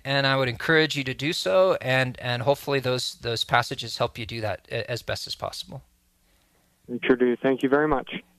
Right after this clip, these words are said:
Speaker 1: You bet. God bless you, Dave. Thanks for calling. Let's go to Katie in Greeley, Colorado. Katie, welcome to the program.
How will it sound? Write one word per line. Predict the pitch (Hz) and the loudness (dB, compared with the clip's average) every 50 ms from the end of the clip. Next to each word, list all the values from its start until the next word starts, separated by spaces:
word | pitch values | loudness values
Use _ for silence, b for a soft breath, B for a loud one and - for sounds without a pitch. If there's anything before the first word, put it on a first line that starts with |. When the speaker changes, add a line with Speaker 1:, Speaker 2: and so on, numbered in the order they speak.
| _ _ | _ _
Speaker 1:
You | 156 170 160 | 0 4 6
bet. | 160 151 - | 6 6 6
God | 160 165 | 4 4
bless | 165 170 170 - | 6 4 2 0
you, | - 135 | 0 2
Dave. | 139 139 139 | 2 2 2
Thanks | - - 160 - | 2 -2 -4 -4
for | - 156 | -6 -4
calling. | - - 156 160 160 131 113 B B B B B B | 0 4 4 6 6 4 2 B B B B B B
Let's | 180 - - | -4 0 2
go | 226 220 | 4 4
to | 180 | 4
Katie | - - - 202 190 208 220 233 240 233 | 4 2 4 4 4 4 4 2 0 -2
in | 185 - 175 175 180 175 170 160 147 | 0 2 4 4 6 4 4 2 2
Greeley, | 131 139 151 165 185 214 220 208 185 | 2 4 6 6 8 8 6 4 2
Colorado. | - - 175 165 185 165 160 160 170 202 190 135 - | 6 6 6 6 8 8 8 8 8 6 4 0 -2
Katie, | - - 156 175 196 180 | -2 -2 -2 0 0 2
welcome | 160 165 170 - 190 175 | 2 2 2 2 0 -2
to | 160 | -2
the | 143 | -2
program. | - - 175 202 208 185 156 117 104 | 2 4 4 6 6 6 4 4 2